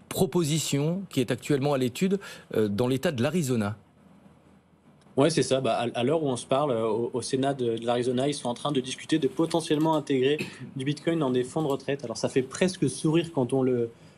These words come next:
Speaker 2: quand on le dit comme ça. C'est, c'est, c'est assez symbolique, euh, comme news, mais c'est, euh, c'est, c'est, c'est quand même le, euh, le témoignage d'une,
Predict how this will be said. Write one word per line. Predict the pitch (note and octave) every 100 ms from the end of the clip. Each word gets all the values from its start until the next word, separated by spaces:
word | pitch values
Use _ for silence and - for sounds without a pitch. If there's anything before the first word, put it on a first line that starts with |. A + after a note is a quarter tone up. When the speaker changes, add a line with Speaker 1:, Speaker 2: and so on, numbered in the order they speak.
| _
Speaker 2:
quand | - B2+
on | C#3
le | B2+
dit | C3+
comme | D3 C#3
ça. | C3+ D3+
C'est, | D#3+ C#3 B2 - - -
c'est, | C3+
c'est | A#2+ D3
assez | D3 E3
symbolique, | D#3+ D#3 D#3 F3+ F#3+
euh, | C#3
comme | D3 D3
news, | F3 F#3
mais | C3+
c'est, | - C3+
euh, | B2+ B2 - - _
c'est, | - -
c'est, | C#3 C3
c'est | -
quand | -
même | D3 D#3+ D3
le, | C#3
euh, | B2+ B2 A#2+ A#2 A#2 - - -
le | B2
témoignage | D3 D3 D3 D#3 E3 C#3+
d'une, | B2+ C3 B2 A#2+